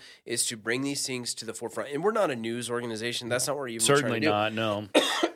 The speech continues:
Speaker 1: <coughs> Excuse me. What we are all about is standing on the truth. The truth of God's word is the ultimate authority. And so that's what we're proclaiming. And not only that,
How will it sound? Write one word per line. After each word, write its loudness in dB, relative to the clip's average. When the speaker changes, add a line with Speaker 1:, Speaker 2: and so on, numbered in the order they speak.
Speaker 1:
<coughs> -20
Excuse -6
me. -6
What 4
we 6
are 8
all 6
about 4
is -2
standing 4
on 2
the 0
truth. 0
The -8
truth -2
of -8
God's 0
word 4
is -4
the -6
ultimate 4
authority. -4
And 0
so 2
that's 4
what -6
we're -20
proclaiming. -2
And 2
not 6
only 4
that, 4